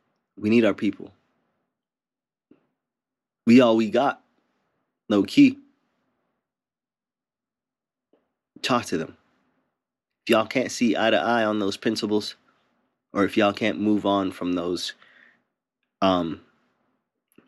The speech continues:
uh, tiffs, that moment, it's fine to be a family member,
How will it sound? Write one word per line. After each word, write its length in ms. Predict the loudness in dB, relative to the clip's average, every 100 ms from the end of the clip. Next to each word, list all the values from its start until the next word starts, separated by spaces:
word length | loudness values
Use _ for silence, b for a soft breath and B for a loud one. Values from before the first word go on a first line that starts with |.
| -2
uh, 180 | -2 0
tiffs, 520 | 2 2 2 -6 -10 -16 _ _ _ _ _ _ _ _ _ _ _ _ _ _ _ _ _ _ _ _ _ _ _ _ _ _ _ _ _ _ _ _ _ _ _ -2
that 180 | 0 2
moment, 320 | 2 0 -2
it's 120 | -6
fine 260 | -4 -2 -2
to 40 |
be 160 | 0 0
a 60 |
family 360 | 0 0 0 0
member, 360 | -2 -4 -8